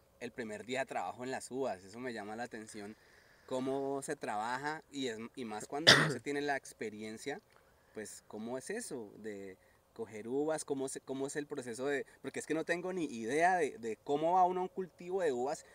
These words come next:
Speaker 1: y arranca el racimo,
Speaker 2: Sí.
Speaker 1: arranca uva por uva, ¿cómo, cómo es?
Speaker 2: No, ni yo tenía idea. Yo llegué mi primer día, ¿no? Me dicen a las siete de la mañana.
Speaker 1: Mm.
Speaker 2: Siete de la mañana, tienes que estar de pie. Era un ecuatoriano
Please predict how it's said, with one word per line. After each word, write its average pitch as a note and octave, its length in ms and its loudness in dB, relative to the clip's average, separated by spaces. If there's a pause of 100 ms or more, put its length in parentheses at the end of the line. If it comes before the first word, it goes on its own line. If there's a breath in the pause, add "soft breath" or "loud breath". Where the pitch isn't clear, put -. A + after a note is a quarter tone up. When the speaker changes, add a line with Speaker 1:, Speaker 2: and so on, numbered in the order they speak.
(140 soft breath)
Speaker 1:
y C3+ 240 -4
arranca A#2+ 380 0
el D#3+ 60 2
racimo, D3 520 12
Speaker 2:
Sí. D#3 40 8
Speaker 1:
arranca C3 340 0
uva D3 180 6
por A2+ 280 0
uva, D#3 220 4
¿cómo, B2 240 -2
cómo G3+ 260 4
es? - 240 0
Speaker 2:
No, D3+ 140 10
ni D#3+ 140 10
yo C3+ 120 10
tenía E3+ 300 12
idea. D3+ 320 12
Yo B2 100 8
llegué F3+ 220 12
mi F#3+ 100 10
primer C3 380 10
día, C3 180 10
¿no? A#2+ 160 6
Me C#3 80 8
dicen C#3+ 200 8
a D3 40 10
las A#2 160 10
siete B2+ 300 6
de - 40 8
la C3 60 6
mañana. G#2 400 2 (120)
Speaker 1:
Mm. A2 160 -8
Speaker 2:
Siete A#2 340 0
de C#3 40 2
la C3+ 60 4
mañana, B2+ 320 0
tienes B2 260 -4
que - 60 -6
estar A#2+ 240 0
de A2+ 140 4
pie. F3 320 8 (500 soft breath)
Era C3+ 140 6
un D3+ 80 8
ecuatoriano B2+ 920 8